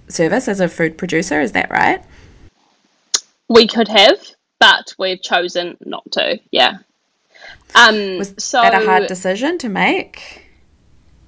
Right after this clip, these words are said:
Speaker 2: No, it wasn't, to be honest. Um, it's been hard seeing others sort of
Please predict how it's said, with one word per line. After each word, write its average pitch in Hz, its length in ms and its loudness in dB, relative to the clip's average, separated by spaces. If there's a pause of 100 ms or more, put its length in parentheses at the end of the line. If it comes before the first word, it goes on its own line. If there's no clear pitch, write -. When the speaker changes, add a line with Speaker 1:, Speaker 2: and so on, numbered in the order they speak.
(200)
Speaker 2:
No, 190 320 0
it 165 340 -2
wasn't, 180 440 -2
to - 80 -20
be 170 80 -2
honest. 202 500 -4
Um, 190 360 4
it's - 220 -2
been 233 320 0
hard 196 500 0
seeing 196 500 -4
others 180 840 -2 (800)
sort 214 420 0
of 196 640 2